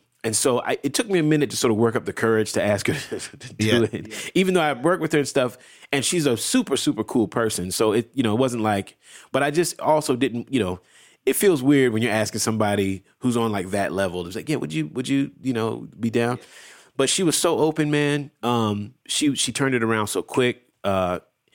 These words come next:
Speaker 1: and we, we have this nice little text thread of us, you know, tr-, trading lyric ideas. Hers were always better.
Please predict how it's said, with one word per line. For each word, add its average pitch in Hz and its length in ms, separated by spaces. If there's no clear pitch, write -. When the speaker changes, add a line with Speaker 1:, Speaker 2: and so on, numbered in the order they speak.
Speaker 1:
and 104 200
we, 120 400
we 107 140
have 107 160
this 92 120
nice 110 300
little 107 140
text - 340
thread 113 300
of 98 100
us, 104 260
you 92 100
know, 92 100
tr-, - 140
trading 107 380
lyric 107 300
ideas. 104 480
Hers 135 280
were 110 180
always 110 340
better. 101 380